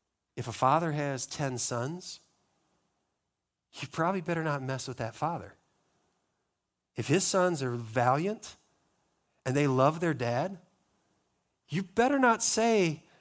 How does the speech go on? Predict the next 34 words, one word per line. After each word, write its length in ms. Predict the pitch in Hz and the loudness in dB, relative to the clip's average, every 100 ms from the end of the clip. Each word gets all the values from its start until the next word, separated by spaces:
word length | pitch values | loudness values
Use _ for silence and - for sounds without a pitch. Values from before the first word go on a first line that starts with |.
| _ | _
anything 380 | 170 208 190 208 | 2 2 2 4
unkind 520 | 196 170 - 190 190 | 4 4 4 2 4
about 280 | 156 135 139 | 4 4 4
their 160 | 139 135 | 2 0
dad, 420 | 123 190 139 92 _ _ _ _ _ _ _ _ _ | 2 0 0 -6 _ _ _ _ _ _ _ _ _
because 380 | 156 151 160 127 | -4 2 2 2
they 180 | 147 170 | 2 4
are 120 | 220 | 4
gonna 220 | 202 185 | 4 2
come 340 | 165 - 196 165 | 2 2 4 4
like 200 | 139 147 | 2 2
arrows 480 | 156 202 151 135 | 4 4 4 2
to 160 | - 143 | -2 0
his 160 | 139 135 | 0 0
aid 300 | 156 180 139 | 0 2 2
and 100 | 123 | -2
to 120 | 139 | -2
his 120 | 135 | -2
defense. 540 | 127 123 202 170 - - - - - | -4 -2 0 0 -4 -10 -14 -14 -4
And 100 | 160 | 2
in 100 | 151 | 4
the 60 | 143 | 4
gate 360 | 117 175 220 | 4 4 6
of 80 | 202 | 4
a 40 | |
city, 360 | 156 - 233 196 | 2 2 2 2
that's 260 | 156 196 233 | 2 2 4
where, 320 | 208 170 165 - - - | 6 6 4 -10 -20 -6
that's 240 | - 147 - | 0 0 0
where 120 | 117 | -2
the 80 | 104 | -4
courts 520 | - 147 185 - - | -2 0 0 -2 -2
were 100 | 214 | 4
held. 380 | 214 226 240 | 6 6 4